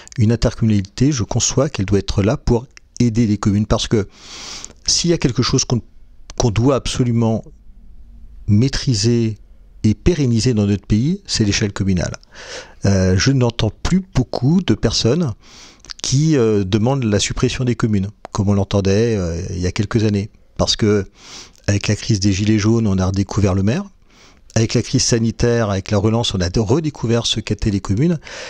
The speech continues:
Et, euh, c'est pas ringard, une commune. Au contraire, moi, je suis convaincu que c'est quelque chose à venir. Et c'est pour cela aussi que je me suis engagé à l'association des maires. La Côte d'Or, c'est un département, outre son nom,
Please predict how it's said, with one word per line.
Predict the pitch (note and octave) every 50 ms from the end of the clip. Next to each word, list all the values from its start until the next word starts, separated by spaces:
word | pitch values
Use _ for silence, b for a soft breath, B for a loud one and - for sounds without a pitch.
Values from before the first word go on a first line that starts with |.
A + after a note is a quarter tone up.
| B B B B - _
Et, | A#2 B2 C3+ C#3
euh, | C3 A2+ G#2+ G#2 G2+ G2 F#2+ F2+ E2+ - - G1+ G1+ G1+ - - - A#2 G#2+ - _ -
c'est | - - - A#2
pas | -
ringard, | C3+ A#2 G#2+ G2 G2+ F#2+ G#2
une | G2
commune. | F#2 - F#2 E2+ F2 G#2 G#2 - -
Au | B2
contraire, | - - G#2+ - - G#2+ A#2 C#3 - - _ -
moi, | G#2 G#2
je |
suis | - -
convaincu | - A#2 G#2+ G2+ - -
que | B2+ -
c'est | - G#2+
quelque | - G#2 - - A2
chose | - - G2+ F#2+
à | F#2+
venir. | F#2 F2+ F2 F#2+ G2 - - _ _ _ _ _ - _ - - - - - - - - -
Et | A2
c'est | - - -
pour | - - - - -
cela | - - C#3+ C3 C3
aussi | A2+ G2+ - - D#3
que | - -
je | G2+
me | A2
suis | G#2+ - A2+
engagé | A2 G2 G2+ G2+ F#2 G2+ A2+ D3 D#3+ B B B B B B
à | - G2+
l'association | G#2+ G#2+ - B2 A2 - A2+ G#2 - - A#2+ A#2
des | G#2 G#2
maires. | F#2 F2+ F2 F#2 - - B B B B B B B B B B B
La | A2+ G2 G2 A2
Côte | - - A2 G2+
d'Or, | A2 B2+ D3+ -
c'est | - -
un | G#2+ G2+
département, | G#2 G2+ - G#2+ - - A#2+ G#2 G#2 G#2+ A2 A2 G#2 G2+ - -
outre | A#2 A#2+ - - A2+
son | - - A#2 A2
nom, | A2 G#2